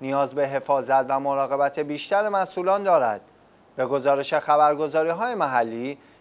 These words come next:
این مسجد با عمری بیش از شش قرن به عنوان دومین مسجد بزرگ سرینگر مشهور است.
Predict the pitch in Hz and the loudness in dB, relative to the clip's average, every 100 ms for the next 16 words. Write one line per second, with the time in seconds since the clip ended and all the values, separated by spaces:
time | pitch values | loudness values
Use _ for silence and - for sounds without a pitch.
0 | - 135 139 139 135 - 147 143 147 156 | -14 -8 -4 0 0 0 -2 4 4 4
1 | 156 156 160 160 156 170 165 - 220 233 | -2 -2 -4 -4 0 0 0 -2 -2 -2
2 | - 135 117 107 - _ _ - 131 139 | -2 2 2 0 -8 _ _ -2 2 2
3 | 143 143 151 156 156 165 165 170 170 175 | 2 2 2 0 0 0 -2 -4 -2 -2
4 | 170 233 247 196 165 151 139 135 131 135 | 0 0 2 2 2 0 0 -2 -4 -6
5 | 127 131 147 175 185 170 151 131 110 98 | -6 -2 -2 -2 -4 -4 -2 -2 -2 -6
6 | - | -20